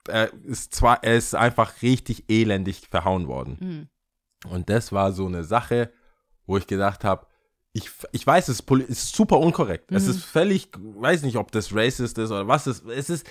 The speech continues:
Speaker 1: es ist irgendwo negativ.
Speaker 2: Mhm.
Speaker 1: Es ist in der negativen Gehirnhälfte.
Speaker 2: <laughs>
Speaker 1: Aber ich,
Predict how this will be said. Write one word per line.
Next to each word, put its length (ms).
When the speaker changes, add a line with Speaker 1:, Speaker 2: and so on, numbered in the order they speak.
Speaker 1:
es 160
ist 120
irgendwo 680
negativ. 560
Speaker 2:
Mhm. 200
Speaker 1:
Es 120
ist 140
in 40
der 100
negativen 520
Gehirnhälfte. 680
Speaker 2:
<laughs> 920
Speaker 1:
Aber 180
ich, 260